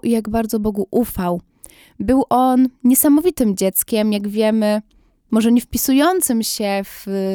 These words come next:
ramki standardowego dziecka, które będzie biegało,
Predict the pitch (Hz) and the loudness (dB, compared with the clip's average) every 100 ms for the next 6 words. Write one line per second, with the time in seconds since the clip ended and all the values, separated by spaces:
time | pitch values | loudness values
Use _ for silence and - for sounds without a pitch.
0 | 190 196 214 247 233 - 226 208 208 - | -2 0 2 2 0 -2 -4 -2 -4 -6
1 | - 220 214 208 202 202 233 214 208 220 | -4 -2 0 0 -2 -2 -2 0 -2 -2
2 | - 208 - 208 208 214 - - - 226 | -4 -6 -4 -2 -2 -4 -12 -20 -8 0
3 | 226 214 214 196 185 196 220 208 226 220 | 2 2 0 -2 -8 -4 -2 0 2 2
4 | 220 214 208 202 | 2 2 2 2